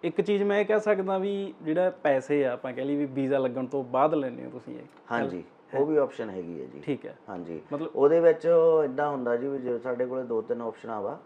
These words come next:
Speaker 1: ਹੂੰ।
Speaker 2: ਵੀ ਜੇ ਤਾਂ ਬੱਚਾ step by step ਕਰਨਾ ਚਾਹੁੰਦਾ, ਉਹ ਵੀ
Speaker 1: ਹੂੰ।
Speaker 2: ਹੋ ਜਾਂਦਾ ਵਾ।
Speaker 1: ਜੀ।
Speaker 2: ਵੀ ਜਿਵੇਂ ਜਿਵੇਂ ਪੈਸਾ ਲੱਗੀ ਜਾ ਰਿਹਾ, ਉਵੇਂ ਉਵੇਂ ਦੇਣਾ ਚਾਹੁੰਦਾ ਵਾ।
Speaker 1: ਹੂੰ।
Speaker 2: ਉਸ ਤੋਂ ਬਾਅਦ ਸੈਕਿੰਡ ਆਪਸ਼ਨ ਹੋ ਜਾਂਦੀ ਆ ਵੀ ਜਿਵੇਂ ਬੱਚਾ ਕਹਿੰਦਾ ਵੀ ਅੱਧੇ ਕੁ ਪੈਸੇ ਅਸੀਂ ਆਪ ਲਾ ਲਾਂਗੇ, ਅੱਧੇ ਤੁਸੀਂ ਲਾ ਦਿਓ।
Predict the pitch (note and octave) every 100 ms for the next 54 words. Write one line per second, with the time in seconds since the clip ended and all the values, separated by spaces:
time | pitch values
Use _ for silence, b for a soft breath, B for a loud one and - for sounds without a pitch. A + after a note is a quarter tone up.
0 | - C#3+ B2 - C3 A#2+ A#2 A#2+ A#2+ A#2+
1 | - A#2+ A#2 - B2 G#2+ A2+ A2 A#2 A2
2 | G#2+ G#2+ G#2 G#2 A2 A2+ A2 G#2+ - -
3 | C3+ C3 A#2 G#2+ G#2 G2+ G2 F#2+ F#2+ C3
4 | A#2+ A2+ B2 A2+ A2+ A2 A2 A2+ A2 G#2
5 | A2+ G2+ F#2+ G2+ G2+ G#2 G#2 G#2 G#2 G2+
6 | G2 G2 G2 F#2 G#2 A2+ G#2+ G2+ - C#3
7 | A#2+ B B - - - D3+ D#3 C3+ C3+
8 | C3 C3+ C3+ C3 C#3 C3 B2+ A#2+ B2 B2+
9 | B2+ B2 B2 A#2 A#2 A#2+ A#2+ B2 B2 A#2
10 | A2+ - A#2 C3+ C3 B2 A#2 A2 A2 G#2
11 | G#2+ G2+ G2 G#2 G#2+ G#2+ G2+ G#2+ G#2+ A2+
12 | G#2+ G#2+ G#2 G2+ G2 G2